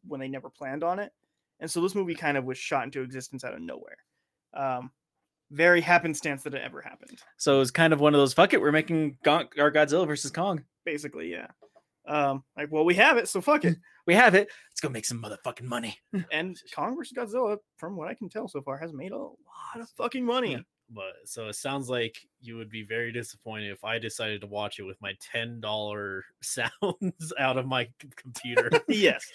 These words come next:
Speaker 1: that would, that would definitely not be the great way to
Speaker 3: <laughs>
Speaker 1: watch it.
Speaker 2: Which
Speaker 1: Um,
Speaker 2: that actually did make me think of something else, that with the episode that we recorded that we were late for the live cast for of, I didn't talk about, was, uh, the whole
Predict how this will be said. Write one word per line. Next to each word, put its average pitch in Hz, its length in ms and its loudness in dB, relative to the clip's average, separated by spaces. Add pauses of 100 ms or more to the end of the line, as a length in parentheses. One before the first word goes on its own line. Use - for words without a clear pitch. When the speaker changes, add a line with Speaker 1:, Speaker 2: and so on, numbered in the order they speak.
(280)
Speaker 1:
that 170 120 4
would, 175 240 0
that 160 120 0
would 147 100 -4
definitely 156 220 -2
not 143 120 0
be 143 60 -8
the 131 160 -8
great 127 140 -6
way - 160 0 (260)
to 196 100 -6
Speaker 3:
<laughs> 143 40 -10
Speaker 1:
watch - 260 -10
it. - 160 -20 (380)
Speaker 2:
Which 160 120 2
Speaker 1:
Um, 170 320 2 (540)
Speaker 2:
that 156 100 6
actually 214 220 4
did 190 100 -2
make 170 160 4
me 147 100 0
think 139 140 -2
of 117 80 -2
something 117 200 -2
else, 104 180 -4
that 104 220 -8 (120)
with 147 180 -2
the 120 280 0
episode 139 400 2
that 123 140 4
we 120 160 -2
recorded 120 540 -2
that 110 260 4
we 135 120 -4
were 127 160 0
late 151 300 0
for 131 160 2
the 113 100 -4
live 165 220 4
cast 110 320 0
for 101 220 -2
of, 120 160 -4 (100)
I 139 80 2
didn't 151 200 2
talk 143 200 2
about, 87 300 -6 (420)
was, 131 260 2
uh, 123 120 6
the 120 100 0
whole 131 340 2